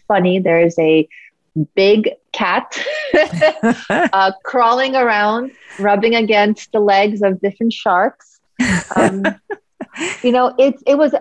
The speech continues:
Speaker 1: it was, like, a great episode. We, we really elevated the, the point just across the board about cat care, cat health, and cat genetics.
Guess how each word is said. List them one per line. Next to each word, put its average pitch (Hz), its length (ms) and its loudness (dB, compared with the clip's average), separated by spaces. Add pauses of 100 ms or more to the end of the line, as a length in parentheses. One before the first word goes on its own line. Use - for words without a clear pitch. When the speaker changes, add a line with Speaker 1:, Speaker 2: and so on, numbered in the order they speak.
Speaker 1:
it 254 60 2
was, 262 200 2
like, 262 120 0
a 254 80 2
great 240 320 2
episode. 233 540 0
We, 208 260 2
we 214 140 2
really 240 340 2
elevated 214 680 2 (320)
the, 190 480 0 (160)
the 196 100 -4
point 214 600 -2 (100)
just - 260 -6
across 196 420 0
the 202 80 0
board 185 400 2 (500)
about 175 460 0
cat 180 300 -4
care, 226 360 0
cat - 220 -10
health, 220 380 0
and 175 120 -8
cat 170 240 -6
genetics. 233 640 -2